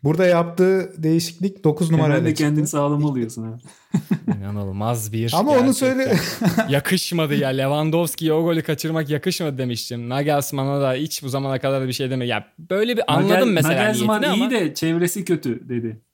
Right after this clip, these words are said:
Speaker 2: aslında.
Speaker 3: Kardeşim sen bu cümleyi kurma Fikret Özer yani. Sen, sen girme bu topa ya. Sen devam etsene yolunda kardeşim.
Speaker 1: Tamam, o zaman şöyle yapayım.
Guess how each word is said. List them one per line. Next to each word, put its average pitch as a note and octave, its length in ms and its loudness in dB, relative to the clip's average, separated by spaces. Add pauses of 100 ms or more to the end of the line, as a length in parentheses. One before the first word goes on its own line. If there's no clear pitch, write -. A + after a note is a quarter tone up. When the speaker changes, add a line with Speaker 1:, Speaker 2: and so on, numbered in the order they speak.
Speaker 2:
aslında. A#2+ 360 -4
Speaker 3:
Kardeşim G#3+ 380 0
sen B3 320 0
bu D4 80 2
cümleyi B3+ 380 2
kurma D4+ 320 0
Fikret G#3+ 360 -2
Özer F#3+ 260 2
yani. B2 300 0
Sen, B3+ 240 -6
sen D#4 280 -6
girme F4 300 -2
bu A3+ 80 -4
topa G3 260 -4
ya. G#3 180 -8
Sen C4+ 240 -6
devam A3+ 280 0
etsene D4+ 340 -4
yolunda G3 380 -2
kardeşim. G3+ 440 -12
Speaker 1:
Tamam, E3+ 340 2
o E3 120 6
zaman F3+ 360 4
şöyle F#3 320 2
yapayım. A3+ 360 0